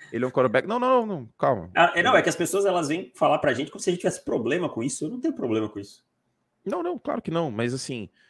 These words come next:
Speaker 1: eu acho que porque ele sempre apanhou mais do que deveria, algumas vezes. Só que, por, como se ele fosse um quarterback ruim,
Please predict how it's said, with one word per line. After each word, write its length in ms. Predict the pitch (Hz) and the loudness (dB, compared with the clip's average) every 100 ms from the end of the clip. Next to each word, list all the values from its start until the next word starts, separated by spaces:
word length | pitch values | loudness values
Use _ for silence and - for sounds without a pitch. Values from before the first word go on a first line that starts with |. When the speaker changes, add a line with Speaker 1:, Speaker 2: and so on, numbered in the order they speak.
| _ _ _ _ _ - | _ _ _ _ _ 2
Speaker 1:
eu 180 | 127 131 | 6 8
acho 220 | 151 - | 8 4
que 160 | 156 | -4
porque 1300 | 147 - 147 127 - 147 151 151 147 143 135 123 - - _ _ _ _ _ _ _ _ - | -8 -2 -2 -2 0 2 4 4 4 6 6 4 2 -6 _ _ _ _ _ _ _ _ 2
ele 220 | 127 147 | 4 4
sempre 260 | - 180 180 | 4 4 4
apanhou 360 | 180 165 160 | 4 4 4
mais 240 | 147 151 160 | 2 0 0
do 60 | |
que 80 | - | -4
deveria, 540 | 156 156 139 95 78 - | -2 0 0 0 -2 -6
algumas 400 | - 92 98 95 | -10 -8 -6 -8
vezes. 460 | 87 78 76 - _ _ _ _ _ _ _ _ _ _ _ _ _ - | -6 -8 -8 -18 _ _ _ _ _ _ _ _ _ _ _ _ _ -18
Só 340 | - 135 127 | -8 2 2
que, 240 | - 143 | 2 -6
por, 180 | 135 120 | -4 -8
como 220 | - 131 | -2 -2
se 80 | 127 | -2
ele 80 | - | 0
fosse 140 | 135 | -2
um 20 | 147 | 0
quarterback 260 | 135 147 | 0 0
ruim, 340 | 180 170 117 | -2 -4 -6